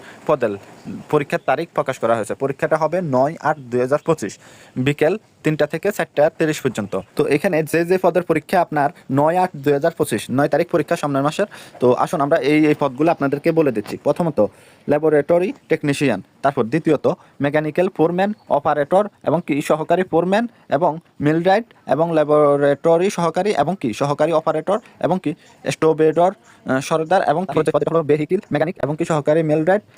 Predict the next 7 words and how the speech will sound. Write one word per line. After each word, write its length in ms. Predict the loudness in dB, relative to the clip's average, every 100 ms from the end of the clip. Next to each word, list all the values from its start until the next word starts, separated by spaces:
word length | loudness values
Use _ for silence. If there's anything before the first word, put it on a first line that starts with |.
| -8 0
মিল 240 | 0 2
অপারেটিভ, 460 | -2 -2 -2 -4 -6 _ _ _
সাইলো 300 | -2 0 2
অপারেটিভ, 400 | 2 2 -2 -4 -8 _ -2
ইলেকট্রিক্যাল 420 | -2 -2 -2 -2 0
ফোরম্যান, 300 | 0 0 -4
ইলেকট্রিশিয়ান। 580 | -4 -4 -4 -2 0 -2